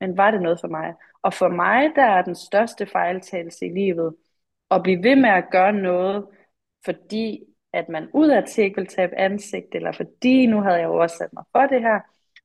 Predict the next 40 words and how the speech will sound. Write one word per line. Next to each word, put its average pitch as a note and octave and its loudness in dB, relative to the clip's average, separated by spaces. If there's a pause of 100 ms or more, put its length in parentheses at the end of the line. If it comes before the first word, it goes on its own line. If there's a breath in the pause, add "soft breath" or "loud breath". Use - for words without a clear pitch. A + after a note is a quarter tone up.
(140)
frem G#3+ 0 (140)
for, F3+ 2 (460)
øh, E3+ -2 (1300)
øh, E3+ -4
altså F#3+ 0
det A#3 0
synes A3+ -4
jeg G#3+ 2
er F#3+ 0
en F3 -4
større A3+ 2
fejltagelse, F#3 -4
end, F#3 -6
end F#3+ -2
at F3+ 0
man F3 -4
siger, A3+ -2
jeg G3+ -4 (140)
prøvede B3 -2
det, B3 -8
og F#3 -8
det F#3+ -14
var F#3+ -16
simpelthen G3 -10
ikke G3 -10
noget F#3+ -4
for F#3+ -8
mig. F3+ -4 (120)
Det A3+ 2
er A3 2
en, G#3+ 2
for G#3 2
mig F#3+ 0
et - -8
kæmpe B3 0
succeskriterie, - -6
at - -6
man F3 -6
kan F3 -6
sige, G3 2